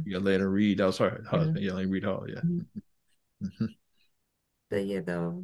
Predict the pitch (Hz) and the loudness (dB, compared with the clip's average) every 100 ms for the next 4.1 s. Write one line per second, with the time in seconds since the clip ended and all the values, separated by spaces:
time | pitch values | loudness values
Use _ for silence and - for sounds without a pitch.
0 | 180 190 185 170 - - _ _ _ _ | -4 -2 -2 -4 -12 -16 _ _ _ _
1 | _ - 349 - 294 302 262 254 233 220 | _ 4 6 6 6 4 2 2 4 6
2 | 202 - 220 247 240 202 196 185 190 180 | 6 2 0 -2 0 2 2 2 2 2
3 | 185 220 208 180 - 196 190 180 170 160 | 4 4 4 2 10 10 10 8 8 6